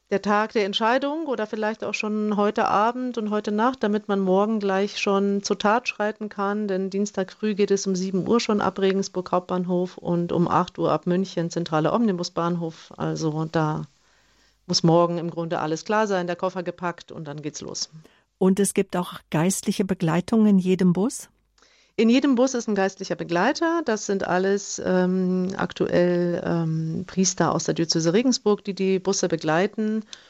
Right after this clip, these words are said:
Speaker 1: und mit den Pilgern auch, äh, in Rom dann, äh, das Programm, also durch das Programm die, die Pilger führen. Äh, wir werden auch noch zusätzlich zum Requiem planen, wir auch für die Pilger noch eine separate Pilgermesse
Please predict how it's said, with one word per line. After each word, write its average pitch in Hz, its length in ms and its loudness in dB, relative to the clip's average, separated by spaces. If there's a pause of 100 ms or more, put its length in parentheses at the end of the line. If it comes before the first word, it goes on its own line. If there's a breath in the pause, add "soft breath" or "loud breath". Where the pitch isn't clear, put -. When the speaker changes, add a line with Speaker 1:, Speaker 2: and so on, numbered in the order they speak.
(420 loud breath)
Speaker 1:
und 180 340 2
mit 180 140 2
den 170 120 2
Pilgern 175 360 2
auch, 165 360 0
äh, 170 320 2
in 180 120 4
Rom 170 340 4
dann, 160 480 0
äh, 156 140 -6 (200)
das 160 200 0
Programm, 160 800 -4
also 156 240 -2
durch 165 240 0
das 156 160 0
Programm 214 580 0
die, 214 220 -6
die 208 100 -8
Pilger 202 300 -2
führen. 196 560 -2
Äh, 170 180 -4
wir 165 100 -6
werden 170 220 0
auch 165 140 -2
noch 165 260 -2
zusätzlich 202 480 0
zum 175 140 -4
Requiem 170 420 2
planen, 165 460 0
wir 160 340 -2
auch - 140 0
für - 100 -6
die 165 80 -4
Pilger 170 320 2
noch 160 220 -6
eine 160 420 -2
separate 160 560 0
Pilgermesse 190 720 0